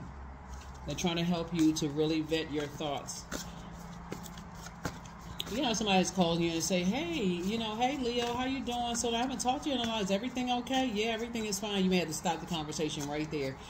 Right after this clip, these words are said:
if you're not ready to cut energies out of your life. You may have to, 'cause they could be like family to you at some point,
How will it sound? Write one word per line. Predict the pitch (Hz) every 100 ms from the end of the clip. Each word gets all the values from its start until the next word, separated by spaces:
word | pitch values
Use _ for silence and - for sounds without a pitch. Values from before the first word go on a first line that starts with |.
| - - -
if | 165 185
you're | 175
not | 170 151
ready | 160 160
to | 156
cut | 156 190 160
energies | 165 156 151 156 147
out | 139
of | 143
your | 135
life. | 143 127 117 - - - - - - - - - - - - - - - -
You |
may | 147 147
have | 160 147
to, | - 143 143 139 - - -
'cause | 151
they | 165 170
could | 196 165
be | 160
like | 160 151
family | - 180 180 170 151
to | -
you | 151 147 147
at | 135
some | - 160 156
point, | 180 165 143